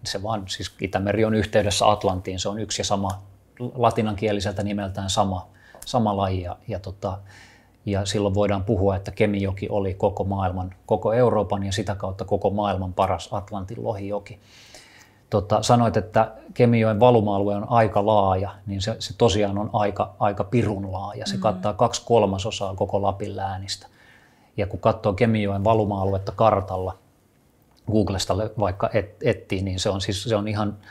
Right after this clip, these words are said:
Speaker 1: ihan valtavan laaja osa Lappia, jonka se Kemijoen valuma-alue kattaa. Ja kun ajatellaan, että,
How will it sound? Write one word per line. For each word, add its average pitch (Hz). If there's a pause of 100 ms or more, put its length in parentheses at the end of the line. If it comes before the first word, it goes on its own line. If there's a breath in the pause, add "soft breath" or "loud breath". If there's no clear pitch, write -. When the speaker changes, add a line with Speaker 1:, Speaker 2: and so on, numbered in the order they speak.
(340 soft breath)
Speaker 1:
ihan 104
valtavan 101
laaja 95
osa 107 (340)
Lappia, 98 (140)
jonka 104
se -
Kemijoen 101
valuma-alue 98
kattaa. 104
Ja 107
kun 107
ajatellaan, 101
että, 98